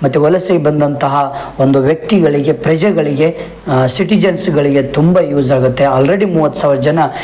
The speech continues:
ಇದಕ್ಕೆ ಅರ್ಹರಾಗಿದ್ದಾರೆ. ಓಕೆ, thank you friends. ನಿಮ್ಮೆಲ್ಲ ಫ್ರೆಂಡ್ಸಿಗೆ ಶೇರ್ ಮಾಡಿ. ಯಾಕಂದರೆ what is meaning of, ಆ, ಸಿ ಎ ಎ ಎಂದರೇನು ಅನ್ನೋದು ಎಲ್ಲರೂ ಕೂಡ ತಿಳ್ಕೊಳ್ಳಿ. ಸಿಟಿಜನ್‌ಶಿಪ್ ಅಮೆಂಡ್ಮೆಂಟ್ ಆ್ಯಂಡ್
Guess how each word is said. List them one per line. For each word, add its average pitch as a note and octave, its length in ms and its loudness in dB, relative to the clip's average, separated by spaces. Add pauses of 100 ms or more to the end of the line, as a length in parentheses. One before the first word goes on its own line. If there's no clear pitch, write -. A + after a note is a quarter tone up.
(140)
ಇದಕ್ಕೆ C#3+ 320 0
ಅರ್ಹರಾಗಿದ್ದಾರೆ. C#3 960 0 (120)
ಓಕೆ, F#3 180 0
thank D3+ 260 -2
you D3+ 100 2
friends. D3 340 -2
ನಿಮ್ಮೆಲ್ಲ C#3+ 500 2
ಫ್ರೆಂಡ್ಸಿಗೆ C#3+ 400 -2
ಶೇರ್ D#3 260 0
ಮಾಡಿ. C3+ 200 0
ಯಾಕಂದರೆ C3+ 760 0
what D#3 220 0
is D#3 160 0
meaning F#3 320 2
of, C#3+ 520 0 (220)
ಆ, C#3 120 4
ಸಿ D#3+ 240 0
ಎ E3 520 0
ಎ D3 140 0
ಎಂದರೇನು D3+ 580 0
ಅನ್ನೋದು C3+ 240 2
ಎಲ್ಲರೂ D#3 340 2
ಕೂಡ D3 200 0 (420)
ತಿಳ್ಕೊಳ್ಳಿ. D3 800 0
ಸಿಟಿಜನ್‌ಶಿಪ್ D#3+ 960 -2 (520)
ಅಮೆಂಡ್ಮೆಂಟ್ D#3 600 0
ಆ್ಯಂಡ್ C3+ 640 -2